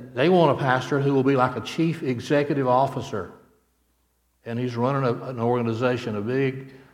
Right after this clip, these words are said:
multifaceted organization. Other churches,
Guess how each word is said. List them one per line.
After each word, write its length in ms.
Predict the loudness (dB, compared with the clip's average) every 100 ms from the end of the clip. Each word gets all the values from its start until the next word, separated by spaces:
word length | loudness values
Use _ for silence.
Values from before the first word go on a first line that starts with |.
| _ 0
multifaceted 1080 | 2 2 2 0 0 0 -2 -2 -4 -4
organization. 800 | 0 0 -2 -4 -6 -8 -12 -18 -20 _ _ _ _ _ _ _ _ _ _ -20 -20 -4
Other 220 | 2 4
churches, 520 | 4 4 4 2 -4